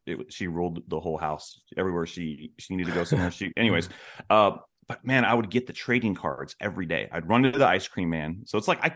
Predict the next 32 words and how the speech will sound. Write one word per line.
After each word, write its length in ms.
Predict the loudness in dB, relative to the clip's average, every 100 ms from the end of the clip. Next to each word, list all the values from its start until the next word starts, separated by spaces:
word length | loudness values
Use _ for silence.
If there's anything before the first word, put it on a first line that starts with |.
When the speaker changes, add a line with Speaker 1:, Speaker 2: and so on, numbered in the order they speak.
| -2
Speaker 1:
I 60 |
could 180 | -2 0
just 140 | 2 4
save 160 | 4
my 100 | 6
money 480 | 4 4 2 2 -2
and, 140 | -4
and, 280 | -6 -4 -6 -8 -14
<laughs> 160 | _
and 160 | 2 6
went 240 | 4 2
to 140 | 0 2
the, 240 | 4 2 0 -16 -14 -2
and 120 | 2 4
went 160 | 2
to 80 | 0
the 100 | -4
theater 300 | 2 4 6
myself. 380 | 4 2 0 0
I'd 260 | -2 -2 0
buy 120 | 0
the 140 | 2 0
ice, 220 | -2 -4 _
the, 240 | -4 -4 -4
the 80 | -6
trading 280 | -4 -2 -2
cards, 460 | -2 -4 -6 -14 _ -14
the 80 | -4
Topps 300 | 0 0 -2
trading 260 | -4 -4
cards, 240 | -4 -4 -4
and 160 | -8